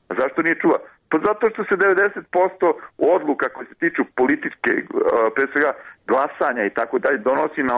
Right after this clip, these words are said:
osnovu ovoga što građani Srbije vidi u drugom dnevniku R T S-a ili celodnevnom realitiju televizije Pink. Ali zato ne možemo da krivimo samo opoziciju, mi mor-, moramo da krivimo pre svega one koji upravljaju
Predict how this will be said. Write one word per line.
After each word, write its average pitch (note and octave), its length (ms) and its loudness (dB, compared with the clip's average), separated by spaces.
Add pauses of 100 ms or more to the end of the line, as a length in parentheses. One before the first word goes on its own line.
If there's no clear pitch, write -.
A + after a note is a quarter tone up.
osnovu C#3+ 240 0
ovoga C#3+ 260 2
što A#2+ 120 -2
građani B2+ 400 0
Srbije C3+ 280 2 (380)
vidi C3 300 2
u A2 80 4
drugom B2 360 2
dnevniku B2 360 0
R A2+ 220 2
T - 40 -2 (220)
S-a D3+ 100 2
ili D3 300 4
celodnevnom C#3 640 0
realitiju C3+ 520 0
televizije C3 560 0
Pink. F#2+ 220 -6 (360)
Ali D#3 360 2
zato D#3+ 240 -2
ne D3+ 120 0
možemo D#3 240 0
da C#3+ 160 -2
krivimo D3+ 360 4
samo C3+ 220 0
opoziciju, A#2 680 0
mi D3 140 0
mor-, B2+ 320 2
moramo B2+ 440 -2
da B2+ 80 0
krivimo B2 280 0
pre A#2+ 180 0 (100)
svega A2+ 300 2 (560)
one B2+ 340 0
koji B2 160 4
upravljaju C3+ 840 2